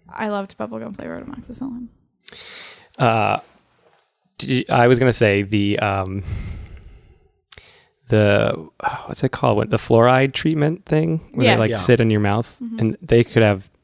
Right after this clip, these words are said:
Speaker 2: flavors of that too. I had, like, strawberry, and it was gross. <laughs> It was really
Speaker 3: Yeah,
Speaker 2: gross.
Speaker 3: that, that doesn't work. I think I, I never, I never liked the fluoride treatments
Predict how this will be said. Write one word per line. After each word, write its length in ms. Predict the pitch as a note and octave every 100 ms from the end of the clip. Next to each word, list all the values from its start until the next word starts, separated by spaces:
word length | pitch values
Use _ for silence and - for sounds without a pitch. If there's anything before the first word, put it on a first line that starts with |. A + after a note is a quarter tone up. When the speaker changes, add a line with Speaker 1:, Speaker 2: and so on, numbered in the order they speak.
| _
Speaker 2:
flavors 340 | - A#2 F#2+ F2+
of 60 |
that 200 | F#2 F2+
too. 300 | - - - - _ -
I 80 |
had, 140 | G2+ G2
like, 140 | G2
strawberry, 680 | - F#2+ F#2+ F#2 F2+ E2+ G2
and 100 | -
it 60 | F#2+
was 220 | G2 - - - -
gross. 460 | - - - -
<laughs> 40 | -
It 60 |
was 260 | - - -
really 300 | A2+ - -
Speaker 3:
Yeah, 240 | C#3+ B2
Speaker 2:
gross. 160 | B2 B2+
Speaker 3:
that, 80 | - - -
that 240 | B2 A#2+ -
doesn't 300 | B2 A2 F#2
work. 340 | F2 F2+ - _ -
I 100 | A#2
think 300 | - C3+ A#2 - _ _ _ _ _ _ _ _ _ _ _ _ _
I, 240 | C#3 C#3
I 140 | B2+ C3
never, 440 | B2+ C#3+ C#3+ C#3+ C3+
I 100 | B2
never 240 | C3 C3+
liked 260 | C3 A#2+ -
the 60 |
fluoride 420 | A2 B2 A#2 A#2
treatments 720 | G#2+ A#2+ - A2+ A2 - -